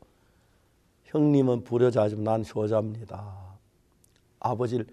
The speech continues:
하늘나라에 모셨습니다." 그래서 내 마음에 슬퍼야 하는데 슬퍼질 않고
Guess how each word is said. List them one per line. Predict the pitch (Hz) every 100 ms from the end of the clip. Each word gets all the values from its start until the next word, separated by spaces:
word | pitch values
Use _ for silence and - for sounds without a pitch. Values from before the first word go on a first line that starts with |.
| -
하늘나라에 | _ - 202 196 196 175 170 185 131
모셨습니다." | 127 127 120 139 - 95 101 - - _ _ _ _ _ _ _ _ _ _ _ _ _ _ _ _
그래서 | 254 254
내 | 247 269
마음에 | 220 202 233 262 180 175 175 170 - - _
슬퍼야 | - - 349 349 320 294 190
하는데 | 185 160 151 127 117 135 120 - _ _
슬퍼질 | _ - 139 - 175 165
않고 | 139 156 160 - 110 101 95